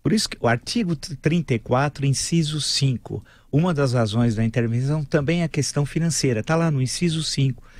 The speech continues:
O problema é se você tá no inciso três, que é restabelecer a ordem pública, e no cinco, que é a questão financeira, ah, você não pode restringir a intervenção só à área da segurança.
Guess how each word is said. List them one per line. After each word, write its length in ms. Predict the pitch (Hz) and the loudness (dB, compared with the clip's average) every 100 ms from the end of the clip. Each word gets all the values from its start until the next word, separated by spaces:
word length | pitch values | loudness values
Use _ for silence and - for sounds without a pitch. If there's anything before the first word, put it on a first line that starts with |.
| - - - | -20 -20 -20
O 40 | - | -2
problema 400 | 208 208 269 254 | 0 2 2 2
é 20 | |
se 160 | 180 180 | 0 0
você 300 | 160 - 208 | -2 0 0
tá 120 | 202 | 0
no 80 | 175 | 0
inciso 400 | 147 - 151 135 | 0 2 0 0
três, 360 | - 98 85 | -2 -2 -4
que 100 | - | -2
é 220 | 107 98 - - - _ _ _ | 0 0 -4 -14 -18 _ _ _
restabelecer 600 | - 117 - 113 110 110 127 | 0 2 0 0 0 0 0
a 20 | |
ordem 220 | 127 127 | 2 0
pública, 420 | 117 90 110 - | -2 -6 -6 0
e 40 | 180 | 0
no 100 | 185 | 2
cinco, 500 | - 117 98 - 117 - - | 0 0 0 -6 -10 -16 -2
que 60 | 135 | -2
é 40 | |
a 20 | |
questão 340 | - 117 - 113 | 0 -4 0 -2
financeira, 560 | - 113 104 185 160 - - - - - - - - - _ _ | 0 0 2 0 0 -4 -14 -18 -20 -20 -20 -20 -20 -20 _ _
ah, 480 | 233 113 104 101 - | 0 0 0 -2 -2
você 260 | 156 165 220 | 0 0 2
não 160 | 220 | 0
pode 380 | 170 185 226 143 | 2 2 2 2
restringir 580 | 120 156 - 135 131 139 | 2 0 -2 0 2 2
a 40 | |
intervenção 540 | 139 139 127 131 - 170 | 2 0 0 0 0 -2
só 260 | - 180 | 0 2
à 40 | 175 | 2
área 240 | 160 175 | 2 2
da 120 | 170 | 0
segurança. 720 | 165 - 170 185 165 185 - | -2 -2 0 2 2 0 -4